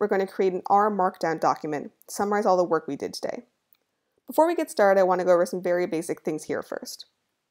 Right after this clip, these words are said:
The data we'll be working with today looks something like this.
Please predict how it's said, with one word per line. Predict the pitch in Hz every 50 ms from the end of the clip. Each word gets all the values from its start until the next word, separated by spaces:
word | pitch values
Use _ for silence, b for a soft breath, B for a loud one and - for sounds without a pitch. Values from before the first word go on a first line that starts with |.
| _ _ _ _ _ _ _ _ _ _ _ _ _ _ _ _ _ _ _ _ _ _ _ _
The | 254
data | 247 262 254 277 311 349
we'll | 349
be | 349 294
working | 240 214 196 202 220 190
with | 180 185
today | - - 185 170 -
looks | 165 185 - - -
something | 220 196 - 190 185
like | 165 156 - -
this. | - - - - - -